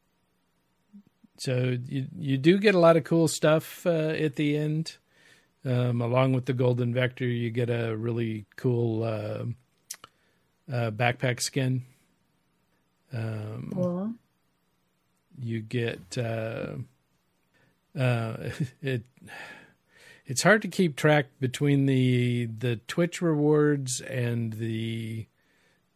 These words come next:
Speaker 1: um, and the expedition rewards. But when you go to the, uh, to the space anomaly and go to the Quicksilver vendor, uh, he has it all broken out. You can either Quicksilver,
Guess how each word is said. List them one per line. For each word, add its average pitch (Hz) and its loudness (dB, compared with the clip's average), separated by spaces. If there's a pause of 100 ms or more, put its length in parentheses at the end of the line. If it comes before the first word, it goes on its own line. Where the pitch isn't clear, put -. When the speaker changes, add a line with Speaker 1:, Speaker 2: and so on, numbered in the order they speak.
Speaker 1:
um, 117 -8 (1080)
and 123 -2
the 120 -2
expedition 127 -2
rewards. 107 -6 (580)
But 139 6
when 139 4
you 139 4
go 156 8
to - 0
the, 127 2 (520)
uh, 123 -6 (140)
to 127 2
the 117 -2
space 135 4
anomaly 113 0
and 113 -6
go 120 2
to 113 -4
the 113 -6
Quicksilver 123 -4
vendor, 107 -8 (880)
uh, 120 -6 (140)
he 135 2
has 127 4
it 117 -2
all 113 0
broken 113 -2
out. 107 -8
You 113 -12
can - -12
either 120 0
Quicksilver, 123 -2